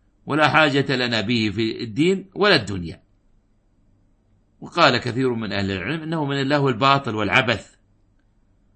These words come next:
بل منهم من قال أنه فيه تشبه بالكفار وأهل الفسق واللهو. هكذا ذكروا في الكلام عن هذه، عن هذه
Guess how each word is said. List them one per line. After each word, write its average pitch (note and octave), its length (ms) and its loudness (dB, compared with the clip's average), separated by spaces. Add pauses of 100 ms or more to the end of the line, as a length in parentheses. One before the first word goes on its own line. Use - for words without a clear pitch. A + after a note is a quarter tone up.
(400)
بل D3 180 -2
منهم D3+ 240 -2
من A#2 140 -2
قال D3 280 0
أنه C#3+ 280 -2
فيه D3+ 220 -2
تشبه C#3+ 640 0
بالكفار A#2 760 0 (180)
وأهل G#2+ 260 -4
الفسق A2 440 -6
واللهو. A2 540 0 (1040)
هكذا F3 460 2
ذكروا G#2+ 420 -4 (560)
في G#2+ 80 -10
الكلام B2 400 0
عن G2 140 -2
هذه، G#2+ 600 -2 (1200)
عن G#2+ 160 -4
هذه B2 540 0